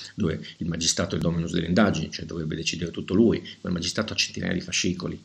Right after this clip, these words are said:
e non ascolta le intercettazioni, non va in saletta, non pedina la gente, non, molto spesso neanche sente i testimoni, solo nei casi più importanti,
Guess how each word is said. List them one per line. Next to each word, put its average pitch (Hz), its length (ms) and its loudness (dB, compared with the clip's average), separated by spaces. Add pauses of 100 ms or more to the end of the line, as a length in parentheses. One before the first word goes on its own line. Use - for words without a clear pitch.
e 95 100 0
non 85 120 2
ascolta 92 380 0
le 92 60 -2
intercettazioni, 90 640 -4
non 90 200 2
va 87 200 -2
in 95 80 2
saletta, 87 440 2
non 92 260 0
pedina 90 360 0
la 85 60 -4
gente, 85 460 -2
non, 90 400 4 (120)
molto 98 380 4
spesso - 300 0
neanche 92 320 2
sente 87 220 -2
i - 60 -14
testimoni, 95 500 2
solo 87 180 2
nei 85 120 0
casi 85 180 -2
più 87 80 -6
importanti, 95 600 0